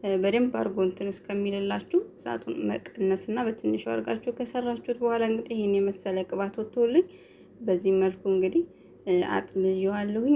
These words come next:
ይሄንን እኔ፣ እ፣ ትንሽዬ ውሃ ስላለው በደንብ ጭምቅ አድርጌ አላጠለልኩትም፣ ምክንያቱም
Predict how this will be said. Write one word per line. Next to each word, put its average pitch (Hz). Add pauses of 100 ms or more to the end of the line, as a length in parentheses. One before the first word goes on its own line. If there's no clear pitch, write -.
ይሄንን 226
እኔ፣ 240 (220)
እ፣ 190 (180)
ትንሽዬ 208
ውሃ 196
ስላለው 202
በደንብ 277 (100)
ጭምቅ 302
አድርጌ 220
አላጠለልኩትም፣ 196
ምክንያቱም 208